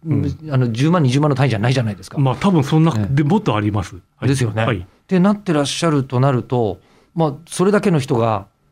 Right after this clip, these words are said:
Speaker 1: 支持はされてるんだと思うんですよ。
Speaker 2: でもね、ピ-、だからそれがね、ほんとピンとこなくて。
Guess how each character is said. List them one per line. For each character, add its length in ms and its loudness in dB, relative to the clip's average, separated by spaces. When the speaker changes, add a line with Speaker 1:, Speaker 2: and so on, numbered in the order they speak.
Speaker 1:
支 220 0
持 100 4
は 100 0
さ 140 -6
れ 100 -6
て 80 -6
る 80 0
ん 40 -2
だ 80 -6
と 80 -20
思 80 -18
う 20 -16
ん 40 -16
で 40 -18
す 60 -20
よ。 100 -20
Speaker 2:
で 100 -6
も 80 -8
ね、 120 -8
ピ-、 120 -20
だ 120 -4
か 60 -8
ら 40 -12
そ 140 -10
れ 80 2
が 80 2
ね、 260 0
ほ 60 -2
ん 40 0
と 80 -8
ピ 200 -2
ン 80 2
と 80 -4
こ 100 0
な 80 0
く 80 -10
て。 300 -12